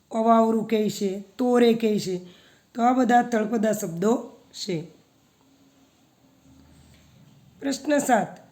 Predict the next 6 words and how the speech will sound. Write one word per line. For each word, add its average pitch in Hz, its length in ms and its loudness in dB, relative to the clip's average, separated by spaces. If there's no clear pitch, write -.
અહીં 277 280 0
કવિએ 262 440 4
માર્ગને 220 680 2
ધૂળિયો 247 380 6
કહ્યો 202 360 0
છે. 175 220 -10